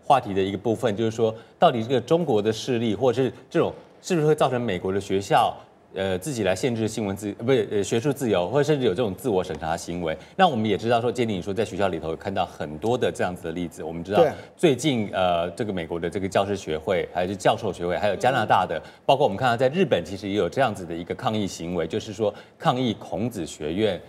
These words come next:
Speaker 1: 在当地影响当地的学术自由。
Speaker 2: 对。
Speaker 1: 您的观察是怎么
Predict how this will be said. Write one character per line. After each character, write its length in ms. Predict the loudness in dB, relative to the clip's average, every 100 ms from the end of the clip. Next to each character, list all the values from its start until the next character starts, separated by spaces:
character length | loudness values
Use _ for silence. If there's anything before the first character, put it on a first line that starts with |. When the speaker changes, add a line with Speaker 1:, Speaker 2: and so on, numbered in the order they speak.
| -20 -2
Speaker 1:
在 180 | 0 2
当 360 | 2 2 0
地 260 | -2 -2 -4 -8
影 160 | -6 -2
响 200 | -2 -2
当 160 | -2 -2
地 120 | -2
的 140 | -4 -6
学 160 | -6
术 200 | -8 -8
自 180 | -10 -8
由。 260 | -4 -4 -6 -6
Speaker 2:
对。 140 | -8 -2
Speaker 1:
您 140 | 0
的 80 | 2
观 220 | 2 0
察 180 | -2 -6
是 80 | -6
怎 140 |
么 60 | -12